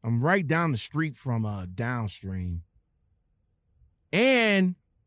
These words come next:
well, no, Ameristar, Ameristar Kansas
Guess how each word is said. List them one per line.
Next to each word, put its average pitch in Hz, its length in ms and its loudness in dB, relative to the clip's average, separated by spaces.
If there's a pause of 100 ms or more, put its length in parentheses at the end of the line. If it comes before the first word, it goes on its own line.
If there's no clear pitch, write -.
(520)
well, 175 140 4
no, 185 420 4
Ameristar, 165 960 4 (540)
Ameristar 202 800 4
Kansas 165 840 0